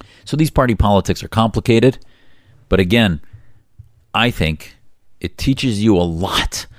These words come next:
about the need for Muslim reform when you start to look at what ideas are driving the shifts of votes from Bush in two thousand to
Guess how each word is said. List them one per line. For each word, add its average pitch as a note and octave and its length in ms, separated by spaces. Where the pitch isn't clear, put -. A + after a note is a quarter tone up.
about F#2+ 340
the F#2 80
need G#2 260
for F#2+ 120
Muslim F#2+ 340
reform F#2 460
when F2 100
you F2 100
start G#2 360
to - 100
look F#2+ 380
at D#2+ 460
what F#2+ 220
ideas F2+ 720
are E2+ 120
driving F2 640
the D#2+ 80
shifts - 480
of F2 100
votes E2 320
from D#2+ 260
Bush G2 280
in E2+ 80
two F2 180
thousand D#2+ 640
to D2 300